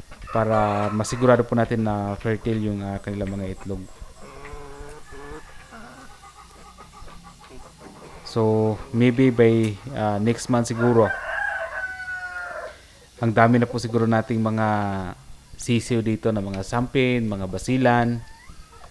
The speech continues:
And also, meron din po akong mga, mga native na mga manok dito. Ah,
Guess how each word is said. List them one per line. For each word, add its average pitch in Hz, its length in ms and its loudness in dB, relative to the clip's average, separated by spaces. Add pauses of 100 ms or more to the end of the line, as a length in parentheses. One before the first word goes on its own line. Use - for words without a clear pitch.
(420)
And 123 480 4
also, 131 400 4
meron 117 320 2
din 113 80 0
po 110 160 -2
akong 107 240 -2
mga, 104 400 0 (2250)
mga 123 260 2 (220)
native 123 400 2
na 117 320 4
mga 110 160 0
manok 113 320 0
dito. 104 400 -4 (2000)
Ah, 98 240 -6